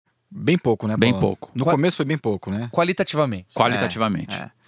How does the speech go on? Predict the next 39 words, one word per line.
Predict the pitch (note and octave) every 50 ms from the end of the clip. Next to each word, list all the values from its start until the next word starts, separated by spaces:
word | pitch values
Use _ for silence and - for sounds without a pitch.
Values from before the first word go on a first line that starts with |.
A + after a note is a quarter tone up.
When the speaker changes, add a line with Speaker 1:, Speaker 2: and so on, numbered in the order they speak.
| _
Speaker 2:
Tá. | - -
Speaker 1:
A |
gente | F3 F3+
tinha | - A3
muito | G#3 G#3+ A#3 A3 A#3 A3+
awareness | G#3 F3+ F3 F3 F#3 F#3 E3
do, | D#3 F3 E3+ D#3+ -
do | - C#3 C3 C#3+ C3+
convidado. | - D#3+ D#3+ D#3+ D#3 B2+ A#2 A2+ G#2 F2+ F#2 F2 - _ _ _ - - - _ _ _ _
O | -
convidado | - - A#2+ A2+ C#3 C#3+
fala, | D3+ D#3+ C3+
"Meu, | C#3 F3 G#3+ G#3 C#3+
eu | A2+
não, | B2 C3+ D3+ - - - - - -
eu | A#2+ C3+
não, | B2 B2+ B2+ B2+ B2+ B2+
eu | A#2+ G#2+
tô | - C3
recebendo | D#3+ D#3+ D#3 F3+ G3
aqui | F#3+ - - - E3+ G#3 A#3+
mensagens | C4+ C4 A3 F#3 - - D3+ C#3+ E3 G#3 G#3 G#3 A#3+ C#4 E4 D#4+ D4 - - - - - -
Speaker 2:
É. | - D#3+ D#3+ D#3+
Speaker 1:
que | - E3+
eu | D#3+
não | F3
imaginava. | F#3 G3+ G#3+ G#3 B3+ C#4+ B3+ G#3 A#3+ A3+ F#3 D3+
Tem | - D#3 D3+
cento | D#3 - F#3+ G#3+
e | -
cinquenta | - - A#3
mensagens | A#3 G#3+ - - F#3 G3 G3 F#3+
me, | G3+ G#3+ G3+ F3+ F3
Speaker 2:
É | - F2 F2+
Speaker 1:
me | F#2
Speaker 2:
igual | - - F2+ F#2
a |
Speaker 1:
parabenizando." | G2 - F2+ F2+ E2 E2+ - D#3 F3 F#3+ G3 F3+ C3+
Speaker 2:
gente. | A2+